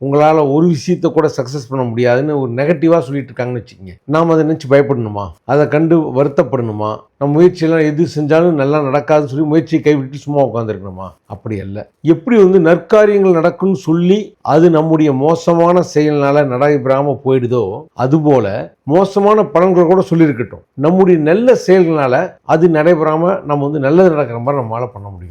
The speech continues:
அதற்கான மிகப்பெரிய ஒரு வாய்ப்பு நம் கைவசம் இருக்கக்கூடிய ஒரு விஷயம்தான் இந்த ஆகாமிய கர்மா. இது நம்ம கிட்ட தான் இருக்கு. இந்த ஆகாமிய கர்மாங்கிறது என்னன்னா, நமக்கு ஏற்பட்ட ஒரு மோசமான சூழ்நிலையில கூட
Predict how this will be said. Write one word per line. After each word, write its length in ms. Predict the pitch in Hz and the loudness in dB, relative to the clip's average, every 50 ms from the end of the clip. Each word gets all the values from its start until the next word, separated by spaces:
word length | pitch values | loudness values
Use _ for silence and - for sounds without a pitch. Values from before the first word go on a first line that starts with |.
| - _ | -20 _
அதற்கான 800 | - 101 120 127 156 - - - 147 139 139 135 147 160 170 156 | -10 -6 -2 0 0 -2 0 -2 -2 0 0 0 0 -2 -2 -4
மிகப்பெரிய 640 | 131 127 127 123 156 151 123 - - 170 185 208 | -6 -6 -2 0 0 0 0 0 -2 0 2 4
ஒரு 160 | 196 175 147 135 | 4 4 4 2
வாய்ப்பு 680 | 117 117 131 147 156 147 - - - 165 175 175 - - _ _ | 2 2 2 2 2 0 -2 -2 0 0 0 0 0 -4 _ _
நம் 280 | - 139 160 170 156 | -2 -2 0 0 2
கைவசம் 440 | 120 160 175 180 180 165 127 156 147 | 2 4 6 6 6 4 2 0 -2
இருக்கக்கூடிய 360 | 131 127 127 120 131 131 131 | -4 -4 -8 -6 -4 -2 -2
ஒரு 60 | 127 | -2
விஷயம்தான் 600 | 113 117 110 - - 147 135 127 151 175 180 175 | -2 -4 -6 -6 -4 -4 -2 -2 0 -2 -2 -2
இந்த 140 | - 127 113 | -4 -4 -2
ஆகாமிய 580 | 104 110 123 135 131 147 143 131 131 135 143 139 | -2 0 0 0 0 0 0 0 -2 -4 -6 -6
கர்மா. 420 | - 113 101 92 95 92 95 95 85 90 - _ | -8 -10 -12 -12 -12 -14 -16 -16 -18 -20 -14 _
இது 160 | - 165 185 | 0 2 4
நம்ம 220 | 170 156 165 175 180 | 4 4 4 2 2
கிட்ட 160 | 160 151 151 | 2 2 0
தான் 380 | 147 180 185 175 - - - _ _ _ - | 2 2 2 0 -2 -4 -10 _ _ _ -6
இருக்கு. 280 | 127 123 117 - - - - _ _ | -4 -4 -4 -6 -8 -16 -16 _ _
இந்த 100 | - 123 113 123 | -4 0 0 2
ஆகாமிய 400 | 151 170 185 214 214 208 208 208 170 143 | 2 2 2 2 2 4 4 4 4 4
கர்மாங்கிறது 580 | 170 160 156 160 165 165 160 143 131 123 113 117 | 2 2 2 2 2 2 2 0 0 -2 -2 -4
என்னன்னா, 320 | 120 123 120 113 110 131 165 180 175 _ _ - 123 127 | -4 -4 -6 -6 -6 -6 -6 -8 -10 _ _ -8 -4 -2
நமக்கு 340 | 139 147 151 147 - - 143 143 | 0 0 0 -2 -4 -4 0 2
ஏற்பட்ட 460 | 156 180 180 185 - 196 - - - 175 170 170 - - _ | 2 2 2 2 0 -2 -2 0 0 0 0 -2 -4 -12 _
ஒரு 220 | - 135 131 123 123 | -6 -4 -2 -2 -2
மோசமான 580 | 117 113 127 143 139 - - 156 165 175 185 196 202 185 - | -4 -4 -6 -6 -6 -6 -2 0 2 2 2 2 2 0 -2
சூழ்நிலையில 420 | - 160 165 160 151 147 135 123 117 - - | 0 0 2 2 2 2 0 -2 -4 -6 -8
கூட 180 | - 107 117 | -6 -4 -4